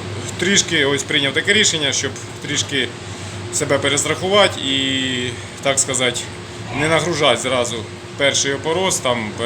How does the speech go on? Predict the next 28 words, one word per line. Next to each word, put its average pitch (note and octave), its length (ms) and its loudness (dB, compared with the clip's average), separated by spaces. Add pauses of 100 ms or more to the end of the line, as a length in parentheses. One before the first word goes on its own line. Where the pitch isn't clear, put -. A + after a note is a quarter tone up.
тренами, D#3 480 4
дюрками, B2+ 640 0
там, A#2 120 -6
е, G#2+ 500 -6
канторами, B2+ 640 0
макстерами. A#2 540 -4 (560)
Е, A#2 200 2
зробимо C#3+ 520 2
це C#3 160 2
все, C3+ 220 4
е, B2+ 240 6 (760)
ландрасиками D#3 720 2 (200)
і C3 220 0
крупними C#3+ 460 -4
білими E3 420 2 (160)
породами, C#3 520 4
а D3+ 100 0
потім D#3 360 2
уже C3 140 0
будемо C3 340 -2
працювати B2+ 600 0 (460)
в - 40 -6
подальшому C3 760 2
із, A#2 420 -2
е, A#2 200 2 (840)
більш C3 240 2
м'ясними B2 400 2
хряками. G#2+ 480 -2